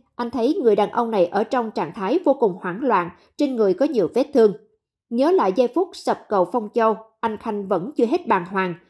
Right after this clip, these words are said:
Thời điểm đó, anh đang ở trong nhà thì thấy mọi người hô to, "Cầu sập rồi!" Chạy ra ngoài nhìn về phía cầu, anh thấy nước trên sông Hồng có màu đục ngầu, chảy cuồn cuộn trôi theo nhiều cây gỗ lớn. Đại diện lãnh đạo tỉnh đoàn Phú Thọ bày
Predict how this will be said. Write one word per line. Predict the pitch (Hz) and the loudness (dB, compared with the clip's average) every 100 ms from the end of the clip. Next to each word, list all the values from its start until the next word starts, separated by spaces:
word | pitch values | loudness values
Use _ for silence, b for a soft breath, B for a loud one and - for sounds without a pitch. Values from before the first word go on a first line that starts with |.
| b b | b b
Thời | 254 | 4
điểm | 214 226 | 4 2
đó, | 247 254 - | 0 -2 -4
anh | 269 | -6
đang | 262 254 | -4 -4
ở | 202 | -4
trong | 220 269 240 | -4 -4 -4
nhà | 220 185 180 b | -4 -4 -6 b
thì | - 240 | -4 -2
thấy | 240 320 | 2 2
mọi | 370 196 | 2 0
người | 208 196 | 0 0
hô | 277 262 | 2 0
to, | 262 240 233 - - | 4 2 2 -2 2
"Cầu | 226 190 | 4 4
sập | 180 202 - | 0 -8 -2
rồi!" | 196 190 170 b b b - | 2 4 2 b b b 0
Chạy | 220 233 | 2 2
ra | 233 294 | 0 -4
ngoài | 262 226 208 | -2 -2 -2
nhìn | 202 214 208 | 0 -2 0
về | 214 196 | -2 0
phía | 294 - | -2 0
cầu, | 220 180 | 2 2
anh | 220 214 | 0 -2
thấy | 214 311 339 | 0 0 2
nước | 370 - | 0 2
trên | 277 226 | -2 0
sông | 262 233 | -4 -4
Hồng | 233 202 180 | -2 -2 0
có | 311 | -2
màu | 320 202 | 0 -2
đục | - 220 196 | 2 0 0
ngầu, | 202 190 185 180 B B - | 0 2 2 -2 B B -2
chảy | 202 208 359 | 2 2 2
cuồn | 285 214 190 | 4 2 4
cuộn | 220 185 196 | 4 4 0
trôi | 285 269 | 2 2
theo | 269 262 | 2 -4
nhiều | 233 220 208 190 | -2 2 2 4
cây | 240 | 0
gỗ | 190 185 | 4 2
lớn. | 233 208 320 - b b | 4 0 -2 -10 b b
Đại | 220 233 | -2 0
diện | 233 220 | 0 -2
lãnh | - 240 | -4 -2
đạo | 226 175 185 - | 0 2 0 -2
tỉnh | 175 269 | -4 -2
đoàn | 277 180 170 | -2 -2 -2
Phú | 247 320 | -4 -4
Thọ | 262 170 156 - | -2 -2 -2 -2
bày | 226 | -2